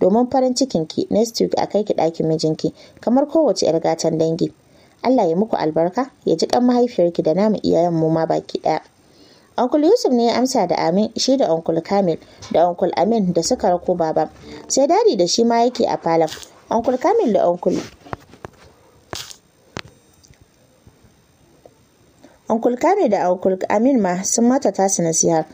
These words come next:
Ita dai bata ce komai ba, sauraron su kawai take. Sai dai a ƙasan zuciyar ta ayyanawa take,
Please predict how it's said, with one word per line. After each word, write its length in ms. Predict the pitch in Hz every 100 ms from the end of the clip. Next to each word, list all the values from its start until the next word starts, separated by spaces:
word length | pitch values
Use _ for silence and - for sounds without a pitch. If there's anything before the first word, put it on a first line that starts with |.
| - - -
Ita 180 | 247 311
dai 140 | 381
bata 180 | 269 220
ce 160 | 196 185
komai 320 | 175 220 220 214
ba, 140 | 202 -
sauraron 400 | 180 170 180 240
su 140 | -
kawai 260 | - 294 175
take. 300 | - - 170 - _ - -
Sai 180 | - 302
dai 80 | 427 466
a 40 |
ƙasan 300 | - 285 269
zuciyar 340 | 233 254 240 233
ta 100 | -
ayyanawa 520 | 285 294 220 190 170
take, 360 | 170 170 170